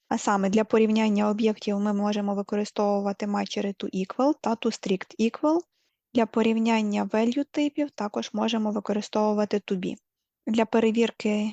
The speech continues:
істинності можемо використовувати to be truthy, to be falsy, а також матчери to be null та to be defined. Також можемо порівнювати числа за допомогою матчерів,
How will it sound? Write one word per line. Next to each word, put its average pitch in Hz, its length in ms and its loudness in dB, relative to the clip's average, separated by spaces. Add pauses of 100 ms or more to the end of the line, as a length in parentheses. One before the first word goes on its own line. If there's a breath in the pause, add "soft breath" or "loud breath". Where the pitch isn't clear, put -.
істинності 226 920 0
можемо 214 480 0
використовувати 208 920 -2
to - 140 -6
be 196 260 -2
truthy, 269 520 2
to 190 40 0
be 185 320 -4
falsy, 254 640 2 (360 loud breath)
а 226 80 -2
також 220 600 0
матчери 208 520 0
to 196 180 -2
be 196 420 0
null 247 460 2 (140)
та 208 180 0
to 214 180 -2
be 196 180 0
defined. 196 640 -2 (380)
Також 247 320 -4
можемо 220 340 0
порівнювати 196 680 0
числа 202 460 -2
за 240 100 0
допомогою 247 640 0
матчерів, 254 540 0